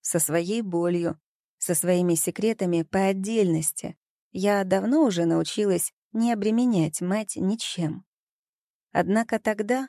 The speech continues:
в тот момент, это не выглядело как мой собственный выбор. Мой брат по-прежнему охотно проводил время с нашим отцом,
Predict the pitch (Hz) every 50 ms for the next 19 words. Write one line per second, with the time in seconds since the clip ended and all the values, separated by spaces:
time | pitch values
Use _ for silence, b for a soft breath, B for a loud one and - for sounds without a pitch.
0 | _ _ - - - 196 196 190 - 175 175 170 175 196 233 254 254 233 - -
1 | _ _ _ _ - - 247 240 240 226 214 214 226 220 247 277 240 226 214 214
2 | 196 190 196 196 190 190 - - 190 180 - 185 190 196 202 190 - - 240 220
3 | - - - - 180 175 185 202 233 220 196 170 156 - - - 208 - _ _
4 | _ _ _ _ _ _ _ _ _ - 240 254 247 233 254 262 262 - - 208
5 | 202 190 - 220 226 202 196 185 180 180 175 175 - - 165 160 - 185 185 156
6 | 160 165 165 165 165 165 175 170 170 165 185 220 233 220 190 175 - 170 175 202
7 | - - 202 185 170 165 - - - 165 160 160 156 -